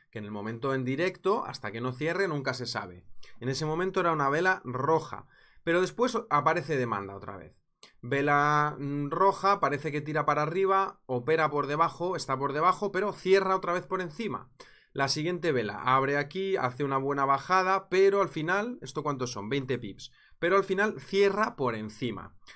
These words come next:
Entonces nos está dando información de que, oye, cada vez que el precio llega ahí, hay alguien, hay una fuerza compradora que está comprando. Esto significa compra, ¿vale? En el lenguaje de signos de,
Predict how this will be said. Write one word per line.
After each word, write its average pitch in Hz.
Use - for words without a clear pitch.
Entonces 175
nos 135
está 151
dando 208
información 202
de 131
que, 120
oye, 135
cada 101
vez 135
que 101
el 92
precio 101
llega 113
ahí, 185
hay 139
alguien, 185
hay 135
una 143
fuerza 185
compradora 156
que 127
está 151
comprando. 113
Esto 107
significa 135
compra, 110
¿vale? 156
En 113
el 107
lenguaje 135
de 123
signos 151
de, 170